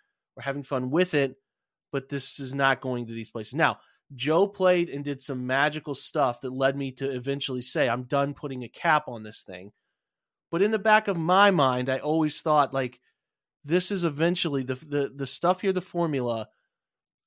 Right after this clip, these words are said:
uh, which was not as clean as it was early in the year, uh, eventually started to wear on you because they were turning it over too much,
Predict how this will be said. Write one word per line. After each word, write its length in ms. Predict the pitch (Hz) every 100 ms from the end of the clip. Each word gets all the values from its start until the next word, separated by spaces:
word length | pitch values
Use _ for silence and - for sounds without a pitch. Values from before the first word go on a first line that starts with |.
| _
uh, 300 | 117 113 98
which 340 | - 135 135 143
was 180 | 131
not 240 | 131 139 156
as 140 | 147
clean 640 | - - 190 180 123 123 156 _
as 180 | 135 127
it 80 | 127
was 320 | 135 135 131
early 300 | 139 147 139
in 80 | 131
the 80 |
year, 440 | 127 165 143 123 120 _ _ _ _ _ _
uh, 180 | 127 113
eventually 420 | 127 143 139 143
started 360 | 131 - 135 131
to 60 | 139
wear 240 | 180 214
on 120 | 156
you 80 | 139
because 280 | 135 151 131
they 120 | 143
were 100 | 135
turning 440 | 131 - 160 156
it 80 | 143
over 260 | 139 143 143
too 220 | - 143
much, 520 | 135 147 117 - -